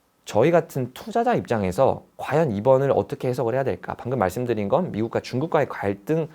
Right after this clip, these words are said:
중심으로 말씀을 드렸던 거고, 저희는 이제 투자를 해야 되는 입장에서 어떻게 봐야 되는 것인데요.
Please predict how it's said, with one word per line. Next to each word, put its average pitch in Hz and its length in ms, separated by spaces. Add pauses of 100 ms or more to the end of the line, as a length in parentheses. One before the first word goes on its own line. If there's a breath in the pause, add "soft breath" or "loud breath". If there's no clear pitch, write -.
(360 soft breath)
중심으로 139 480
말씀을 95 360
드렸던 85 280
거고, 107 360 (220 soft breath)
저희는 107 260
이제 202 160
투자를 208 380
해야 190 100
되는 143 180
입장에서 95 300
어떻게 - 260
봐야 98 160
되는 90 220
것인데요. - 480